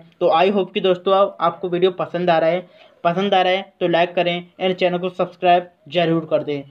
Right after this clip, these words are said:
मैं बताना चाहूँगा फ्रेंड कि हमारे चैनल पर आप सभी के लिए step by step सब कुछ सिखाना, सिखाया जाएगा। अब शुरू से लेकर एंड तक कार्टून वीडियो के ट्यूटोरियल आने वाले हैं। तो वीडियो को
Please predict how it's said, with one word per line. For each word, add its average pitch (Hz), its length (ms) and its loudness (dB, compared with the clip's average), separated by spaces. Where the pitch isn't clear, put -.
मैं 180 160 0
बताना 185 300 0
चाहूँगा 196 420 -2
फ्रेंड 190 360 -2
कि 190 100 -2
हमारे 165 280 -2
चैनल 180 180 -2
पर 185 140 0
आप 170 300 0
सभी 170 160 -2
के 165 120 -4
लिए 185 140 4
step 180 260 -2
by 175 160 4
step 180 260 -4
सब 175 180 -8
कुछ 185 140 -6
सिखाना, 175 420 0
सिखाया 175 520 -2
जाएगा। 170 500 0
अब 180 280 -2
शुरू 180 160 2
से 190 120 0
लेकर 180 300 2
एंड 175 300 0
तक 180 180 -2
कार्टून 185 380 0
वीडियो 175 280 0
के 180 160 -2
ट्यूटोरियल 170 640 -2
आने 156 220 -2
वाले 139 200 0
हैं। 135 120 -10
तो 135 80 -18
वीडियो 160 300 -2
को 190 260 -8